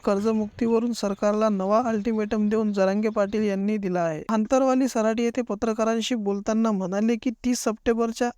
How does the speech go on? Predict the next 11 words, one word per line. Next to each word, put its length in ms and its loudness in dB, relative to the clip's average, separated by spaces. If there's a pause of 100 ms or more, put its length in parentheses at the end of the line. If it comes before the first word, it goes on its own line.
(120)
आतच 480 -2
सरकारने 460 0
कर्जमुक्ती 680 -2
करून 320 0
पीक 200 0
विम्यासह 580 0
अनुदानाचा 540 0
विषय 360 -2 (600)
सरकारने 520 2
क्लिअर 360 2 (100)
करावा. 300 -2